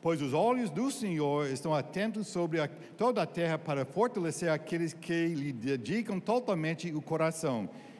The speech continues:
Nisso você cometeu um, uma loucura. De agora em diante terá que enfrentar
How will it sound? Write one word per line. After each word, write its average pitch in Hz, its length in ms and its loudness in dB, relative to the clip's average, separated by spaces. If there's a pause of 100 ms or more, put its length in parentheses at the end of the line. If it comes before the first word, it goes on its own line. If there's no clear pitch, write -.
(120)
Nisso 220 440 2
você 180 280 0
cometeu 170 420 0
um, 160 260 0
uma 190 180 2
loucura. 202 640 2 (380)
De 156 180 -2
agora 165 600 4 (100)
em 196 160 0
diante 156 520 0
terá 147 460 2
que 139 440 -6
enfrentar 156 880 0